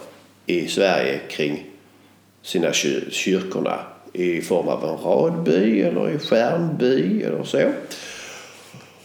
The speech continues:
Men det här ändrades så att istället för att alla bönderna bodde kring kyrkan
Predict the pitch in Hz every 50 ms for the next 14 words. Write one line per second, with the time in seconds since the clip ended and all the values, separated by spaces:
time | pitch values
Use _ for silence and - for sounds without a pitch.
0 | - - - - - 180 185 185 214 196 226 262 254 254 - - 180 208 226 247
1 | 233 202 - - - - - - - - - - - - - - - - - -
2 | - _ _ - - - - - - - - - 147 139 131 - - - 120 120
3 | 120 123 - - - - 143 120 - - - 139 151 180 202 196 160 120 - -
4 | - 123 120 113 120 - - - - - 160 190 190 180 127 160 160 151 135 123
5 | 117 107 95 110 120 131 123 113 98 95 101 98 - - - - - - - 90
6 | 90 - 104 110 151 - - - - - 113